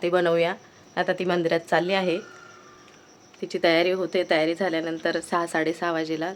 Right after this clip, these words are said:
तिची मु-, फ्रेंड आणि ती इथे महादेव मंदिरामध्ये जाते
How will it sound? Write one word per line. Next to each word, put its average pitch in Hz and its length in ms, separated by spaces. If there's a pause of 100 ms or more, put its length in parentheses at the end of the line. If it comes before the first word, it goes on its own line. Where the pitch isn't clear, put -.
तिची 170 180
मु-, 156 180 (180)
फ्रेंड 175 260
आणि 165 180
ती 175 180 (600)
इथे 175 220
महादेव 175 380
मंदिरामध्ये 165 580
जाते 165 380